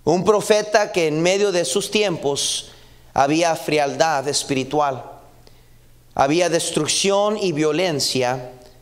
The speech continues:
al pueblo de Dios. Después de dar una lista de ayes en el capítulo anterior, concluye con la,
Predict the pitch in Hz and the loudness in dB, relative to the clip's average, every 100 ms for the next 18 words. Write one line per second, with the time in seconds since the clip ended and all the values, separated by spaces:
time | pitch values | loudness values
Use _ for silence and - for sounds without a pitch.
0 | - - - - - 135 127 135 156 139 | -20 -20 -20 -16 -2 0 0 0 0 0
1 | 127 123 123 131 127 - - - - - | -2 -2 -2 -2 -2 -4 -4 -8 -14 -20
2 | - - - - - - _ - - - | -20 -20 -20 -20 -20 -20 _ -20 -10 0
3 | 151 - 196 208 170 180 175 156 147 - | 0 4 4 2 0 0 2 2 -2 -6
4 | - - 151 160 180 202 190 165 190 214 | -14 -14 4 6 6 4 2 2 0 0
5 | - 190 160 151 151 - 190 214 160 165 | 2 2 2 0 0 2 4 4 0 0
6 | - - - - - - - 139 143 135 | 0 -2 -4 -8 -16 -20 -4 0 0 2
7 | 147 127 165 180 165 147 147 147 190 165 | 2 2 0 2 2 0 -2 0 0 -2
8 | 185 - - - - - - - - - | -4 -10 -18 -20 -20 -20 -20 -20 -10 2
9 | 202 185 254 262 214 190 185 185 185 185 | 4 4 0 0 2 2 2 -2 -2 0
10 | 175 170 165 160 156 151 - - | 2 2 2 4 0 -2 -10 -20